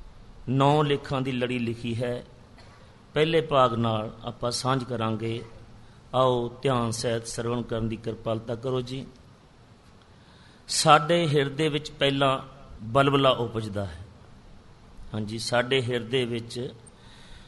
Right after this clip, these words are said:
ਪਹਿਲਾਂ ਬਲਬਲਾ ਉਪਜਦਾ ਹੈ, ਬੁੱਧੀ ਇਸ ਦੀ ਛਾਣਬੀਣ ਕਰਕੇ ਖਿਆਲ ਦਾ ਰੂਪ ਦਿੰਦੀ ਹੈ। ਫਿਰ ਜਦੋਂ ਅਸੀਂ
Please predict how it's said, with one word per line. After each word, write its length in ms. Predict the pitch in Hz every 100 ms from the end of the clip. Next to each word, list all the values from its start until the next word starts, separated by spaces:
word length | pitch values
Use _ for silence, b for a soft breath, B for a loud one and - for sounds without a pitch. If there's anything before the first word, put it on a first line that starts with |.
| - -
ਪਹਿਲਾਂ 300 | 151 170 175
ਬਲਬਲਾ 460 | 135 147 147 160
ਉਪਜਦਾ 520 | 165 160 139 139 139 135
ਹੈ, 460 | 135 131 131 - - - - - - -
ਬੁੱਧੀ 460 | 107 127 170 160 208
ਇਸ 260 | 202 170
ਦੀ 180 | 143 160
ਛਾਣਬੀਣ 760 | 151 - 143 135 143 143 143 139
ਕਰਕੇ 680 | 139 127 - 131 127 120 - - - - - -
ਖਿਆਲ 420 | - 151 135 135
ਦਾ 160 | 127 123
ਰੂਪ 260 | 123 120
ਦਿੰਦੀ 400 | 104 113 104 104
ਹੈ। 60 | 85 87 - - - - - - - b b b b b
ਫਿਰ 200 | 165 180
ਜਦੋਂ 480 | 160 156 160 180 175
ਅਸੀਂ 380 | 165 165 160